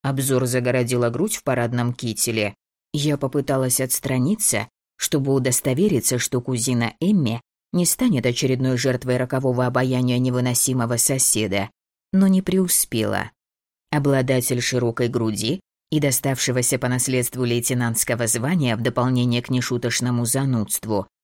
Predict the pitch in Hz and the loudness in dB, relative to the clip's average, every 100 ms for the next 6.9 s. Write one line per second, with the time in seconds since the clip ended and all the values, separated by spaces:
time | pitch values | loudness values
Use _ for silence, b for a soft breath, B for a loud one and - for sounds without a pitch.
0 | _ - 165 180 185 202 185 196 - 117 | _ -2 2 2 4 4 4 4 2 -2
1 | 113 123 123 120 123 113 107 - 117 107 | -2 0 0 2 0 0 0 -2 -2 0
2 | - - 110 98 117 _ _ _ _ _ | -2 0 -2 -4 -8 _ _ _ _ _
3 | _ 151 170 165 190 180 190 104 - 107 | _ 0 2 4 2 2 2 0 -4 -4
4 | 101 92 - _ _ _ _ 143 131 120 | -2 -6 -10 _ _ _ _ 0 2 2
5 | 120 127 123 117 - 143 208 139 117 - | 0 0 2 2 0 0 0 -2 -2 -2
6 | 123 127 123 123 107 98 - 95 | -2 0 0 2 0 0 0 -2